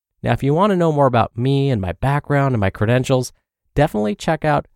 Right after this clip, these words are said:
last week's Q and A episode. I want to spare you from that long introduction every Friday.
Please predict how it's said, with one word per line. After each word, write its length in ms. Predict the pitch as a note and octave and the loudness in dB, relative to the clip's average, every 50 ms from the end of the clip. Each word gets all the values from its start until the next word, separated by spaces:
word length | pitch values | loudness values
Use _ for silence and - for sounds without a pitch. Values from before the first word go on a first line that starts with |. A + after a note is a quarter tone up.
| _ _ | _ _
last 480 | - F#2+ G2 A2+ B2 D3+ F3+ E3+ - - | -12 -6 -2 0 2 2 2 0 -4 -4
week's 380 | A2+ A2+ A2+ A2 - - - - | -2 -2 -2 -2 -4 -8 -14 -14
Q 260 | - - - A#2+ A2+ | -6 -2 2 2 4
and 80 | G#2+ | 4
A 60 | G2+ F#2 | 4 2
episode. 580 | F#2 F#2 F2+ - - - - - - E2 - - _ _ _ _ _ _ - | 2 0 -2 -4 -6 -6 -4 -4 -4 -4 -4 -8 _ _ _ _ _ _ -2
I 40 | E3 | 0
want 100 | F#3+ F3+ | 0 0
to 60 | A#2+ | 0
spare 320 | - - - - B2 B2 B2 | -2 -4 -2 0 2 2 4
you 100 | A#2+ A2+ | 2 2
from 180 | - A#2 A2+ A2+ | 0 -2 -2 -2
that 140 | G#2 - - _ _ - | -2 -4 -6 _ _ -6
long 440 | A2 A#2 A#2+ A#2+ A#2+ A#2+ A#2 A2 | -2 0 2 2 2 2 0 0
introduction 680 | A2 G#2 G2 - G#2+ F#2+ A#2 A#2 A#2+ - - - G2 F#2 | -2 -2 -4 -4 -4 -2 0 0 0 -2 -4 -6 -4 -4
every 240 | F#2+ G2 - G2+ G2 | -4 -2 -2 -4 -4
Friday. 600 | - - C3 B2 A2 G#2+ G#2+ G2 - - G2+ | -4 -2 0 2 2 2 0 -2 -4 -8 -12